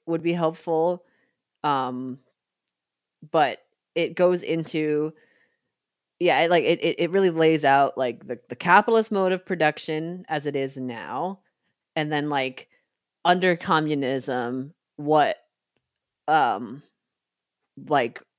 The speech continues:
w-, what that mode of production would look like, or, or, you know, and, and, like, and just totally, yeah, lays out, like you were saying before, like, yeah,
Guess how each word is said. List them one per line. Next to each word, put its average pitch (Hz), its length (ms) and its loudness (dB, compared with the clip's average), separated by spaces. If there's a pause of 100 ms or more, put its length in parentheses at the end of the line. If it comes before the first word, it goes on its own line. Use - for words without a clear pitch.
w-, 139 160 -8
what 156 320 2
that 147 240 4
mode 139 200 -2
of 135 120 -10
production 123 480 -10
would 107 160 -12
look - 240 -16
like, 82 520 -10
or, 117 280 -10
or, 143 240 -4
you 156 180 -8
know, 127 220 -6 (640)
and, 160 280 -2
and, 156 160 0
like, 143 220 -2
and 156 120 -2
just 151 280 -8
totally, 165 380 4
yeah, 143 140 4
lays 147 240 0
out, 143 100 2
like 139 140 -4
you 139 80 -6
were 139 80 -2
saying 127 220 -4
before, 127 340 -4
like, 107 240 -6
yeah, 98 220 -6